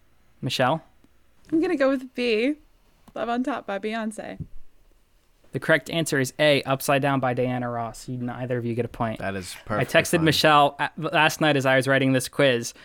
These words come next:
Speaker 1: about my favorite Beyonce song specifically to mess with her <laughs> for this question.
Speaker 2: I figured, but whatever. <laughs>
Speaker 1: Michelle,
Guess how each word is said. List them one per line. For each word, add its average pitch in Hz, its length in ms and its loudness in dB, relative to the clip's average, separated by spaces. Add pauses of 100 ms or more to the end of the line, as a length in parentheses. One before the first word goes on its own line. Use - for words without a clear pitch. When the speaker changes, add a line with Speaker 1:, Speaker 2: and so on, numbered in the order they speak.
(120)
Speaker 1:
about 139 200 4
my 135 120 4
favorite 139 280 0
Beyonce 131 400 0
song 120 240 0
specifically 139 720 0
to 131 140 -4
mess 123 240 -2
with 117 100 -6
her - 200 -10 (600)
<laughs> - 100 -2 (160)
for 156 200 2
this 143 180 2
question. 143 540 0 (600)
Speaker 2:
I 277 340 -2
figured, 151 880 -8
but 180 100 -18 (240)
whatever. 175 500 -16 (280)
<laughs> 262 120 -10 (2250)
Speaker 1:
Michelle, 170 600 2